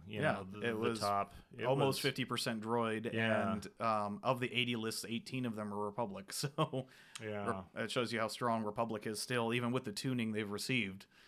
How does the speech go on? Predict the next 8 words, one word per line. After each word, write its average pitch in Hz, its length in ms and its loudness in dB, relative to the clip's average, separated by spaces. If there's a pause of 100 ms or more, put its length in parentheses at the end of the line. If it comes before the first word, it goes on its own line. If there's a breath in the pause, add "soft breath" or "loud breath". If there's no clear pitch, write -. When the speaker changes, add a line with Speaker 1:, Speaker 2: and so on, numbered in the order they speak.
(240 soft breath)
Speaker 2:
They're 107 100 -2
still 107 300 0
really, 107 280 -2
really 101 200 -4
high 107 280 -4
end. 107 220 -4 (400 soft breath)
Speaker 1:
I 175 40 -4
mean, 190 340 2